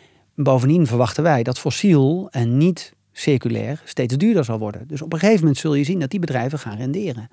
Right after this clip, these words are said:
En dan vinden wij het normaal dat we tegen die bedrijven zeggen, "Nou, de samenleving heeft geholpen om dit bedrijf op te bouwen en winstgevend te maken." Ja, dan vinden we het ook normaal dat je dan weer wat teruggeeft, eh, aan de samenleving.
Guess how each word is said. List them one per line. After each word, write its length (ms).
En 100
dan 180
vinden 220
wij 100
het 100
normaal 280
dat 120
we 60
tegen 180
die 100
bedrijven 400
zeggen, 260
"Nou, 140
de 60
samenleving 540
heeft 200
geholpen 400
om 260
dit 180
bedrijf 360
op 160
te 80
bouwen 300
en 80
winstgevend 500
te 100
maken." 420
Ja, 220
dan 100
vinden 200
we 60
het 120
ook 80
normaal 240
dat 140
je 60
dan 160
weer 100
wat 120
teruggeeft, 540
eh, 140
aan 160
de 60
samenleving. 500